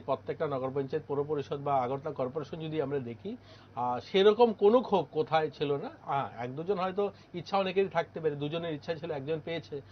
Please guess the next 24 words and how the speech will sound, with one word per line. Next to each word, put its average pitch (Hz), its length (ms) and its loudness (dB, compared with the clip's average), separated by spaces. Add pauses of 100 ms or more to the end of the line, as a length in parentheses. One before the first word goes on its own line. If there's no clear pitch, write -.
(160)
তো 160 60 4
obviously 165 340 0
তার 151 140 2
মনটা 139 320 2
খারাপ 131 300 -2
থাকবে, 110 280 -8
কিন্তু 208 320 -4 (300)
সেই 170 120 2
ধরনের 233 320 4
কোনো 202 200 4
ক্ষোভ, 190 360 6 (360)
যে 147 160 -2
ক্ষোভ 175 240 -2
হয়তো 165 320 4
মানুষ 143 340 0 (220)
দেখেছে 151 400 -2
বা 143 140 0
মানুষের 143 420 -2
কাছে 147 340 -6 (240)
এসেছে, 165 300 0
এই 160 120 0
ধরনের 151 260 0
কোনো 143 160 -6
ক্ষোভ, 165 220 -10